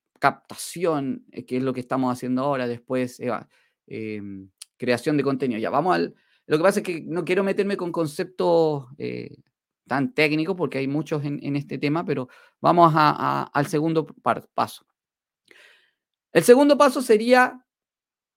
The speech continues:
¿cómo lo podríamos decir? <laughs>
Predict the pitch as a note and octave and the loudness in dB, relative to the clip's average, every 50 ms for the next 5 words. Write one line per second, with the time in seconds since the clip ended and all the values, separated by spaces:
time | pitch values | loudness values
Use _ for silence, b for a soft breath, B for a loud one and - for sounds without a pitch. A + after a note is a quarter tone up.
0 | _ _ _ _ _ _ _ _ _ _ _ _ _ _ _ _ _ _ _ - | _ _ _ _ _ _ _ _ _ _ _ _ _ _ _ _ _ _ _ -10
1 | C#3 C3+ C3+ C3 B2+ A#2+ B2+ B2 B2 B2+ B2+ B2 B2 A#2 A2+ A#2+ - - A#2+ B2+ | -8 -6 -4 -4 -2 -2 -2 -2 0 -2 -2 -2 -4 -6 -8 -12 -14 -10 -10 -10
2 | - - _ _ _ _ b b b b b - - _ _ - - - | -10 -12 _ _ _ _ b b b b b -20 -20 _ _ -20 -20 -20